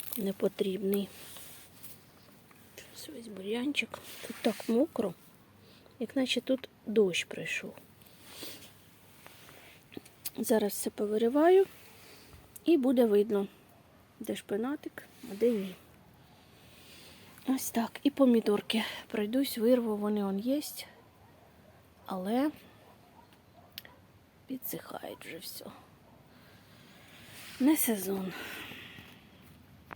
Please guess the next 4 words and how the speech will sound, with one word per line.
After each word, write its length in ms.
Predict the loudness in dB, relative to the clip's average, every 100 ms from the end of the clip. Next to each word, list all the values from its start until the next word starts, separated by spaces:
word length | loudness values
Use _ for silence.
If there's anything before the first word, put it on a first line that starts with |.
| -20 _ _ -20 -20 -20 -20 -20 -20 -20 -20 -14
Так, 500 | -6 -4 -6 -12 -12 -4 -4 -4 -10 -20 -20 -20 -20 -20 -8
повиривала 640 | 0 4 6 6 4 0
трошки 420 | -2 -4 -6 -6 -8
бур'ян. 800 | -4 -4 -4 2 6 8 6